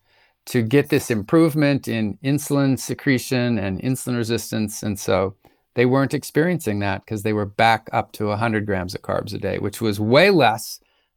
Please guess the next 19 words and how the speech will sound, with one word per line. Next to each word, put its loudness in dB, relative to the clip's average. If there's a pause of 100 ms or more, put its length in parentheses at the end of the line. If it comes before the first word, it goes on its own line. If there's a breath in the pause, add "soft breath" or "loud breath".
than 2
they 2
were 2
eating 2
before. 2 (800)
But 2
it 0
wasn't -2
as -6
low 0
as -6
you'd -6
need -4
to -10
be -6 (500)
to -8
be -2
in -6 (120)
ketosis. -8